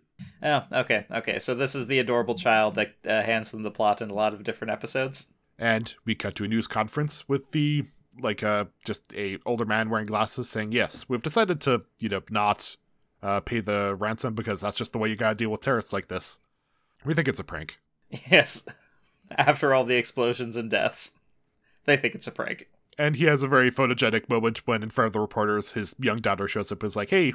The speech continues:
Speaker 2: we were worried you were in trouble." He's like, "Oh, no, you're very adorable. Yes, tell, tell your mom I'm fine."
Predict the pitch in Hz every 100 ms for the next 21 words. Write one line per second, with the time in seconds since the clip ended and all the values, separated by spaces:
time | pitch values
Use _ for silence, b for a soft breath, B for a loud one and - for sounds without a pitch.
0 | - 156 139 147 151 147 147 139 135 120
1 | 113 113 107 101 110 107 101 101 104 101
2 | - 113 101 98 101 85 92 - _ _
3 | _ 104 95 - 123 - 131 123 110 110
4 | 110 104 95